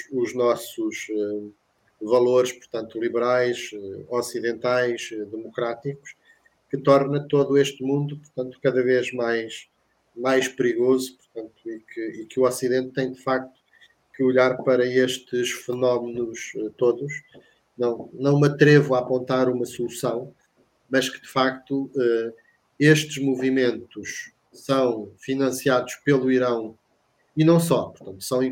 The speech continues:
são, são, são, são financiados até por outros Estados árabes, eh,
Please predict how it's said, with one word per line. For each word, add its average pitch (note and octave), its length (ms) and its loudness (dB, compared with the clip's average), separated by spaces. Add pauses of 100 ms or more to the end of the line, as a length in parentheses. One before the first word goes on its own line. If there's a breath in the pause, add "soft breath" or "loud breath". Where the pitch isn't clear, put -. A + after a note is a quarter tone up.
(120)
são, C3 320 -2
são, B2+ 320 -4
são, A#2+ 400 -6 (360 soft breath)
são C#3 160 2
financiados D3 680 2
até C#3+ 240 0
por C#3+ 260 -2
outros C#3 280 4
Estados A2 840 -2 (1600)
árabes, C3+ 720 2
eh, A#2 720 0